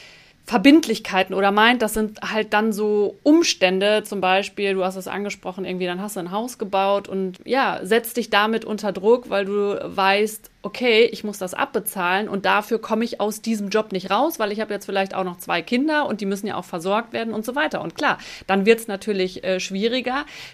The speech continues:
Trotzdem hab ich an ein paar Stellen in meinem Leben so festgestellt, da hatte ich mir auch eingeredet, "Ja, aber ich kann ja nicht anders und es geht ja nicht und dafür habe ich ja keine Zeit",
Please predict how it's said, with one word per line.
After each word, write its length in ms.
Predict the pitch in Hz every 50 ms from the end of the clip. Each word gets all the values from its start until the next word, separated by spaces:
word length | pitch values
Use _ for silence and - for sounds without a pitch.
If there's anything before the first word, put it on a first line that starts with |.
| _
Trotzdem 500 | - - 214 220 220 - - 254 247 220
hab 160 | 214 196 - -
ich 320 | - 269 262 - - -
an 260 | - 214 220 220 220 220
ein 80 | -
paar 180 | 208 196 220 226
Stellen 260 | 220 - 208 208 196
in 120 | - 185
meinem 280 | 180 180 185 202 226 233
Leben 300 | 233 226 240 240 240 233
so 100 | 233 233
festgestellt, 960 | 233 - 247 240 240 - - 226 240 - - - 226 220 220 226 240 233 - - - - - - - - _ _
da 100 | - 185
hatte 160 | 214 240 269
ich 100 | 247 -
mir 160 | 226 220 -
auch 160 | - 247 - -
eingeredet, 880 | - 196 196 196 196 190 180 180 - - - - 196 202 196 220 220 220
"Ja, 120 | 226 233
aber 140 | - 208 190
ich 160 | 196 - -
kann 260 | - - 262 262 294
ja 160 | 285 240 196
nicht 240 | 180 175 170 - -
anders 320 | 175 170 165 165 165 - -
und 200 | - 208 - -
es 160 | - - -
geht 240 | - 285 302 302 -
ja 160 | - 208 151
nicht 360 | 156 160 160 156 - - -
und 140 | - 208 190
dafür 260 | 214 214 214 254 214
habe 160 | 240 285 262 285
ich 100 | 226 -
ja 100 | 185 160
keine 380 | - - 180 170 165 165 160
Zeit", 500 | - - - 180 180 202 262 381 - -